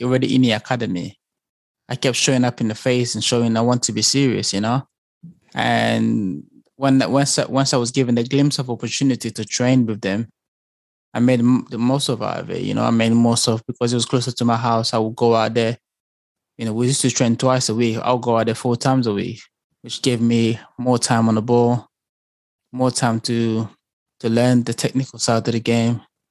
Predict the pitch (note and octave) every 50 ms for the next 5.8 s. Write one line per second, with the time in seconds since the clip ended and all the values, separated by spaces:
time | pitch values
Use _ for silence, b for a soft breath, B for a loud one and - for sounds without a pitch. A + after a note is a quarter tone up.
0 | _ _ _ B2 B2 B2+ B2 A#2 - C3+ B2 A#2+ A#2+ A#2 - - A#2 A#2 A#2 A2+
1 | A2+ A#2 - - - A#2 B2+ B2+ B2 B2 A#2 A#2+ - - C3 A#2 - - - -
2 | A2+ - A#2+ A2+ G#2+ A2+ A#2 A2 A2+ A#2+ A#2 B2 B2+ B2+ C3 B2 B2+ C3+ C#3+ C#3+
3 | C#3 C3+ C3 - - B2+ A#2 - C3+ C3 B2+ B2 A#2+ A#2 A2+ A#2 C3 B2+ A#2 A2+
4 | A2+ - _ _ _ _ _ _ _ _ _ _ _ _ _ _ - G2+ A#2 B2
5 | B2+ B2+ C3+ B2+ C#3+ D#3 D#3+ D#3+ D3+ C#3 A2+ G#2 G2 F#2 G#2+ A2